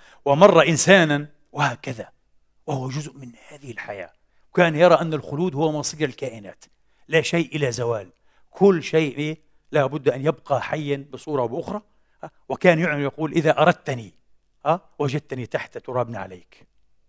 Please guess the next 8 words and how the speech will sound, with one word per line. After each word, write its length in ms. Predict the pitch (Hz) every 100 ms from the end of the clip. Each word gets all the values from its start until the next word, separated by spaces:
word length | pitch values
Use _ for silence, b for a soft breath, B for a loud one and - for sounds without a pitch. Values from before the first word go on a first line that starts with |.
| _ _ _ _ _
اطلبني 460 | 160 - 143 135 131
تجدني 280 | 120 135 127
تحت 300 | - - 143
تراب 400 | 135 131 131 113
عليك". 460 | 98 95 90 - _ _ _ _
لماذا؟ 360 | 160 160 143 143 b b b
هذا 280 | - 196 220
التراب، 460 | - 214 233 190